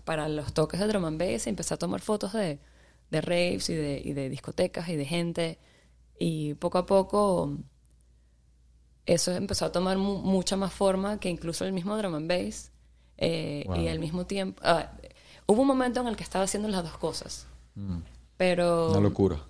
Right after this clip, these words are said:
Speaker 1: Una locura, una locura. Y... Eh, bueno, llegó el momento de escoger y escogí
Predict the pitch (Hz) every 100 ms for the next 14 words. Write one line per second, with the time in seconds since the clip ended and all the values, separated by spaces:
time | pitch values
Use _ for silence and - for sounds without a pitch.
0 | - 185 175 214 - 175 147 - - 165
1 | 185 185 220 233 247 - - 180 170 -
2 | - - - - _ 180 226 196 208 185
3 | 170 175 196 214 208 214 220 - 175 175
4 | 202 262 226 151 147 - - _ _ -
5 | 160 - 165 175 160 170